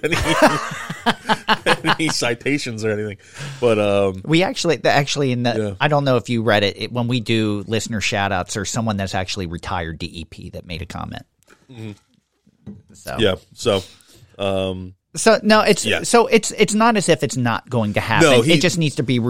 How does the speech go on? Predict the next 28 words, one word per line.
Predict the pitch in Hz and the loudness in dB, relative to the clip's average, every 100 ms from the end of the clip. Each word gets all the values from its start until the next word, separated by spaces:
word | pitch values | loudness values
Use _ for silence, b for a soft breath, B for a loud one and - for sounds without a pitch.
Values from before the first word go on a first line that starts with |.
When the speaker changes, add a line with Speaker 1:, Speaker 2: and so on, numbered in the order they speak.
| 117 110 | 2 4
Speaker 2:
reworked, | 95 | 4
Speaker 1:
the | 123 | 4
governor | 151 156 147 | 4 6 4
Speaker 2:
and | 139 | 4
it's | 120 | 4
Speaker 1:
wants | 123 - | 2 0
Speaker 2:
going | 110 | -2
Speaker 1:
it | 104 | 2
to | |
happen, | 101 95 92 90 _ _ _ _ _ _ - - | 0 0 -8 -14 _ _ _ _ _ _ -18 -4
and, | 107 101 98 | -2 -2 0
um, | 92 92 92 90 85 - _ _ | 0 0 -2 -6 -12 -18 _ _
he | 104 110 | -10 -6
just, | 101 98 - | -4 -6 -8
he's | 110 104 98 | -10 -6 -4
like, | 92 - | -4 -2
"I, | 113 | -2
you're | 101 98 104 | -2 -2 0
not | 107 95 92 | 0 0 -2
doing | 98 92 90 | -4 -4 -4
this | 87 98 | -8 -8
without | 85 90 90 | -4 -4 -6
the | |
D | 87 90 | -8 -8
E | |
P | 85 90 | -8 -10
involved." | 85 85 50 | -10 -10 -12
Speaker 2:
Yeah. | - | -12